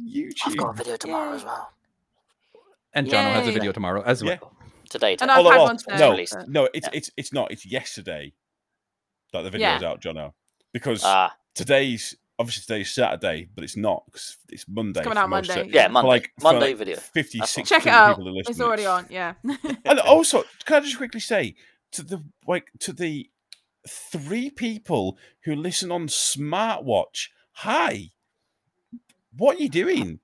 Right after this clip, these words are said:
Speaker 2: What smartwatch?
Speaker 4: <laughs> What
Speaker 3: What,
Speaker 4: is
Speaker 3: literally the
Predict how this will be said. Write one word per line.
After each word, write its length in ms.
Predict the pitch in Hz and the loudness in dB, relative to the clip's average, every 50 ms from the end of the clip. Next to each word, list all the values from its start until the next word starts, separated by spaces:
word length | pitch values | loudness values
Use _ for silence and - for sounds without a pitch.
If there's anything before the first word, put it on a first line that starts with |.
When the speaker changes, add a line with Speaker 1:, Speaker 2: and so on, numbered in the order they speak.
| _ _ _ _ _ - | _ _ _ _ _ -6
Speaker 2:
What 320 | 254 254 - - - - | -6 -6 -4 -6 -10 -8
smartwatch? 680 | - - - - - - - 349 - - 554 - - - 587 - - | -8 -8 -6 -6 -6 -6 -6 -4 2 4 4 4 6 6 4 4 4
Speaker 4:
<laughs> 40 | - - - - _ _ _ - | -2 -4 -4 -6 _ _ _ 2
What 120 | - 190 - | 4 6 8
Speaker 3:
What, 40 | 220 | 8
Speaker 4:
is 160 | 220 190 - 147 | 6 4 4 2
Speaker 3:
literally 220 | 139 131 131 | 4 4 4
the 40 | 123 | 4